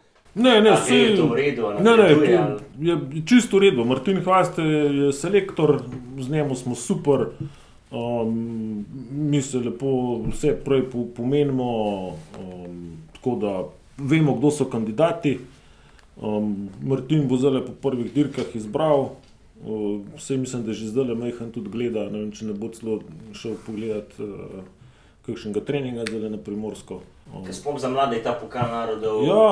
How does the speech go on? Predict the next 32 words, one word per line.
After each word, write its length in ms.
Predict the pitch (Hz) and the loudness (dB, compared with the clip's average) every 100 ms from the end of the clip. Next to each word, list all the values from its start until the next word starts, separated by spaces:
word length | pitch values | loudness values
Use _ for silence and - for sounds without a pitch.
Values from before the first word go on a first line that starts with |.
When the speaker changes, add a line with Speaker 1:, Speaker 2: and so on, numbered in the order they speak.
| - | 4
Speaker 2:
v 120 | - | -2
bistvu 240 | 131 165 160 | 0 2 4
Speaker 1:
ja. 80 | |
Speaker 2:
največja 480 | 127 135 139 127 123 | 2 2 0 -4 -2
odskočna 440 | 117 - 127 117 117 | -4 -4 -8 -8 -6
deska 340 | 110 - - | -6 -6 -12
nekako. 260 | 101 - 143 | -12 -4 2
Speaker 1:
Ne, 140 | 185 | 4
saj, 240 | 190 233 | 4 4
a 80 | 226 | 4
veš, 160 | 196 - | 4 4
mi 80 | 208 | 6
imamo 200 | 220 185 | 6 4
tudi 200 | - 214 | 0 2
toliko 220 | 214 - | 2 2
teh 180 | 208 190 | -2 0
mladih, 440 | 156 143 151 214 - | 0 2 2 -2 -4
ne, 220 | 135 165 - _ _ _ _ - | -6 -6 -12 _ _ _ _ -10
um, 320 | 127 127 123 123 | -4 -2 -2 -6
da 400 | - 123 143 143 143 | -6 4 8 8 6
tudi 200 | - 220 | -4 -2
če 120 | - | 2
bomo 180 | 185 170 | 2 2
mi 220 | 190 220 160 143 | 4 4 4 2
istočasno 800 | 190 202 156 151 120 - 160 151 117 - - - _ - | 0 -2 -2 0 0 0 -4 -4 -8 -16 -20 -20 _ -6
neko 260 | 139 139 127 | -2 0 2
dirko 400 | 151 175 175 147 135 123 | 2 0 4 4 4 2
v 100 | 117 | -2
Italiji 520 | 117 - 147 147 135 131 | -2 2 4 4 4 2
za 140 | 113 | 2
U 80 | 123 | 0
triindvajset, 840 | 156 156 143 135 180 185 180 180 | 0 0 -2 -2 -2 0 -2 -2